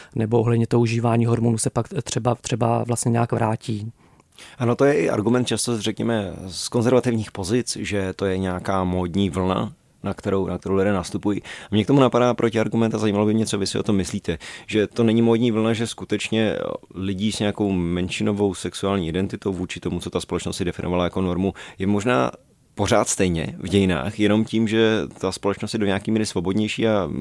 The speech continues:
Speaker 2: přicházejí nová témata, o kterých se může mluvit, tak ti lidé mají najednou prostor, kde mohou, eh, ty svoje požadavky, problémy a to,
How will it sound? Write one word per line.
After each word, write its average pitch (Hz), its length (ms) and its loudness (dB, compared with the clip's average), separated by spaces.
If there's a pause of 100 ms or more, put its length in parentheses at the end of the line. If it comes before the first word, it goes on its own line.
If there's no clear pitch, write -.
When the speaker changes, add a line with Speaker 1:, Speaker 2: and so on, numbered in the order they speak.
Speaker 2:
přicházejí 90 380 -2
nová 92 220 2
témata, 95 340 0
o 98 40 -4
kterých 95 220 -4
se - 100 -2
může 95 180 2
mluvit, 101 340 4 (220)
tak 101 160 -6
ti - 80 2
lidé 110 240 4
mají 107 180 2
najednou 110 300 2
prostor, 107 400 -2
kde 107 320 0
mohou, 107 680 2
eh, 71 440 -2
ty 107 100 -6
svoje 107 260 0
požadavky, 107 800 0
problémy 104 640 2 (420)
a 90 280 -2
to, 98 120 -4